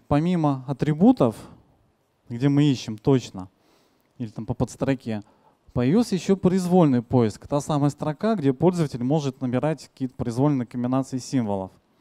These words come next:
И вот это уже должно быть поиском. Чем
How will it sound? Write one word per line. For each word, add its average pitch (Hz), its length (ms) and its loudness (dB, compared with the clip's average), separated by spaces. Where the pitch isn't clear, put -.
И 127 80 -4
вот 139 140 -2
это 247 180 0
уже 156 240 2
должно 147 340 0
быть 165 300 -4
поиском. 123 720 4
Чем 196 380 -2